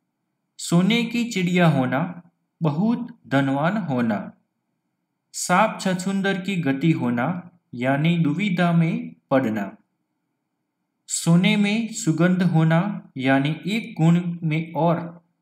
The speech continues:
गुण मिलना। सिर मुंडना, यानी ठगना, हाथ धोकर पीछे पड़ना यानी बुरी तरह पीछे पड़ना। हाथ तंग होना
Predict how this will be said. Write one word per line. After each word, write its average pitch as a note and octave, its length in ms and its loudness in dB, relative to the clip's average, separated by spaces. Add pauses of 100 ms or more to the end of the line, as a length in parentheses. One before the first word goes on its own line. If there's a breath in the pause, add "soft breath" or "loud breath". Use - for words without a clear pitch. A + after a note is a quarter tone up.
(140)
गुण B2 300 -2
मिलना। A2+ 540 0 (2250)
सिर A#3 360 0
मुंडना, D#3+ 760 4 (260)
यानी C#3+ 580 0 (240)
ठगना, C#3+ 560 0 (1400)
हाथ F#3+ 400 4
धोकर F3 360 4
पीछे E3 380 2
पड़ना B2 360 0 (560)
यानी C3+ 340 2
बुरी D#3+ 340 2 (140)
तरह F3+ 260 2 (240)
पीछे D#3+ 340 0
पड़ना। B2 400 -2 (1400)
हाथ F#3+ 340 4 (180)
तंग F#3 240 2 (100)
होना C3+ 280 2